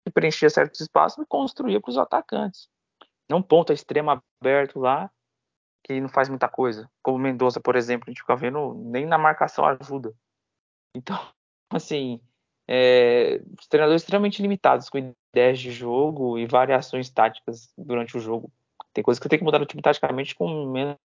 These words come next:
de cinco minutos do que você treinou inicial, mas que você treinou de situações do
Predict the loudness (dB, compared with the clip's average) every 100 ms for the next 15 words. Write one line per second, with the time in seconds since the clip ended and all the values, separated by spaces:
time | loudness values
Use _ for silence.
0 | -10 -8 -4 -4 -2 0 0 -2 -8 -16
1 | -12 -4 -2 -2 -2 0 0 2 4 4
2 | 2 _ _ _ _ _ _ _ -6 -2
3 | -2 2 4 6 4 4 0 2 0 2
4 | 4 4 4 2 2 2 2 4 0 -2